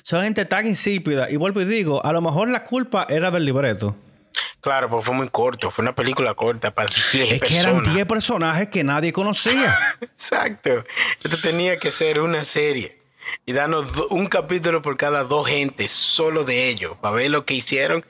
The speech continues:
Speaker 2: Tal vez ver escenas de ellos involucrándose en algo de la humanidad,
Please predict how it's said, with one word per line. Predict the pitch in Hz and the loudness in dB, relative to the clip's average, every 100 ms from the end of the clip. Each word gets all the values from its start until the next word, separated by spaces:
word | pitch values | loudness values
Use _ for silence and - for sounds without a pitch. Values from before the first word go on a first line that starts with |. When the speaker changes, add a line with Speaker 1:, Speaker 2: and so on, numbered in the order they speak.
| - - - | -4 -4 -2
Speaker 2:
Tal | 139 139 | -2 -2
vez | 139 170 127 | 0 0 0
ver | 139 147 | 0 0
escenas | 143 156 147 135 | 2 2 0 0
de | 123 131 | 0 0
ellos | 151 156 151 - | 0 0 0 0
involucrándose | 147 127 123 113 117 139 139 135 | -2 0 0 -2 -2 0 0 0
en | 120 | 0
algo | 120 139 139 | 0 0 0
de | 135 | 0
la | |
humanidad, | 135 135 120 110 131 | 0 0 0 0 0